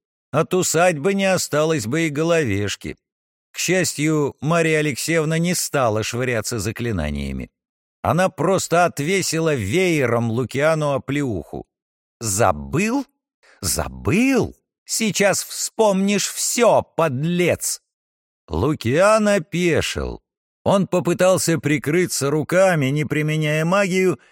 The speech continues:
но это помогло мало. "Я тебе сейчас всё припомню, монах липовый. Я тебе покажу шуточки твои дурацкие. Ты за всё ответишь,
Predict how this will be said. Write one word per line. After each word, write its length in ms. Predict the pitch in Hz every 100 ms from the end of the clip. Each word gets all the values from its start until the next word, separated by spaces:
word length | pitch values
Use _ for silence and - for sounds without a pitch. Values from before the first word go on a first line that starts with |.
| _ -
но 260 | 185 196 185
это 320 | 214 208 202
помогло 640 | 202 196 190 139 139 160
мало. 600 | 160 123 92 78 76 69 _ _ _ _ _
"Я 300 | 139 151 165
тебе 320 | - 160 165 156
сейчас 400 | 160 170 165 -
всё 480 | - - 107 175
припомню, 640 | 190 220 208 208 180 147 156
монах 460 | 165 151 117 - 143
липовый. 520 | 147 - 110 95 - _ _ 170
Я 280 | 175 185
тебе 300 | - 165 175
покажу 840 | - 202 180 226 240 180 208 202 196
шуточки 720 | - 262 214 147 131 - 190
твои 300 | 135 175 147
дурацкие. 960 | 101 120 180 185 160 98 - 123 82 - _ - -
Ты 140 | 208 127
за 180 | 151
всё 440 | 131 - - 214 151
ответишь, 760 | 156 196 226 208 143 185 -